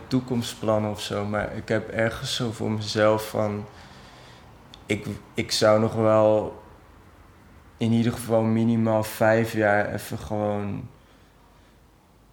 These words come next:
ja, eh, gewoon, ja, basically, ja, best wel misschien ook mezelf gewoon een beetje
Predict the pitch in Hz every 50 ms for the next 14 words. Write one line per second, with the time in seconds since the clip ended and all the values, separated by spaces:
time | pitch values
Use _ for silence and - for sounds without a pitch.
0 | _ - - 117 117 123 123 120 113 104 95 71 - - - - - - - -
1 | - - - - - - 58 - - - 110 107 98 98 98 113 - - 98 -
2 | - - - 139 135 131 127 123 123 117 101 - - - - - - - 117 113
3 | 107 95 - - 104 - - 110 113 123 127 - - - - 113 120 120 120 120
4 | 117 117 - - - - - - - _ _ _ _ _ - - - _ _ _
5 | _ _ _ _ _ _ _ _ - - - - - - - - - - - -
6 | - - 131 127 117 113 - 117 - - - - - 120 113 123 123 123 - -
7 | 117 120 113 117 113 117 117 110 - - 127 123 117 110 107 - 117 113 107 98
8 | 107 110 107 110 110 - - - 110 107 107 107 107 107 104 104 104 107 104 -
9 | 107 95 92